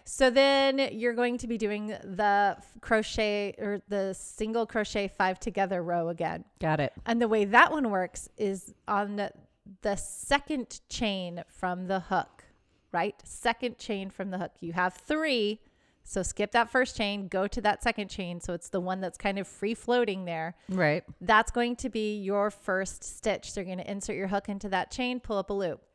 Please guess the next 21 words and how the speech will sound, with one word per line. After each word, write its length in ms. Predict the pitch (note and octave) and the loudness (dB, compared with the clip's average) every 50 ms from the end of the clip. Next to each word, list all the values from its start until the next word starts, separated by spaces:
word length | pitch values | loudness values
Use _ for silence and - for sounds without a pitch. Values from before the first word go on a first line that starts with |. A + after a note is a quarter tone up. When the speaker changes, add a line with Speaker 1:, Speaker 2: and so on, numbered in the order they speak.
| _ _ _ _ _ _ - | _ _ _ _ _ _ -12
Speaker 1:
and 140 | G3 G3+ G3+ | -10 -8 -6
then 180 | G3+ G#3 G3+ F#3+ | -6 -6 -6 -4
going 360 | - G#3 G3+ G3+ G#3 G#3+ G3+ | -4 -2 -2 -2 -4 -6 -10
to 260 | - - B3 A3+ A3 | -8 -6 -4 -2 0
that 240 | G3 A3 G#3 - G#3+ | 2 2 0 0 0
next 360 | A3 A#3 A#3+ C4 - - - | 0 0 0 -2 -2 -8 -12
chain 380 | - - G#3+ F#3 E3+ D#3 D#3+ E3 | -8 -6 -6 -6 -6 -8 -10 -6
right 220 | E3 F3 F3 D#3+ | -4 -4 -4 -4
before 400 | - G3+ F#3+ - - G3+ G3 G3 | -6 -10 -12 -6 -4 -2 -2 0
the 100 | F3+ G3 | -2 -2
work 280 | F#3 F3 F#3+ F#3+ F#3 - | -2 -2 -2 -2 -4 -4
happens, 560 | - G3+ F#3 F#3 - - E3+ E3+ E3+ E3+ - | -2 0 0 0 -2 -4 -8 -8 -8 -6 -2
right? 260 | F3 F3+ E3+ F3 E3+ | 0 2 4 4 2
Speaker 2:
Mm-hmm. 140 | E3 E3 F3 F#3+ _ _ _ _ _ _ - | 2 2 0 -2 _ _ _ _ _ _ -8
Speaker 1:
Insert 540 | A3 G#3 G#3 - - A3+ G#3 G#3 G#3 - - | -6 -6 -6 -4 -2 -2 0 0 -2 -4 -8
your 440 | - G3+ G3 G3 F#3+ F#3+ F#3+ F#3 F#3+ | -8 -4 -2 0 0 0 0 -2 0
hook, 260 | G3 A#3 C4 C#4 - - | 2 2 2 2 0 -6
pull 140 | - A#3 A3 | -2 0 0
up 120 | G#3 - | 0 0
a 40 | - | -2
loop 340 | F#3+ F3+ E3 - - - - | -2 -2 -2 -4 -6 -12 -16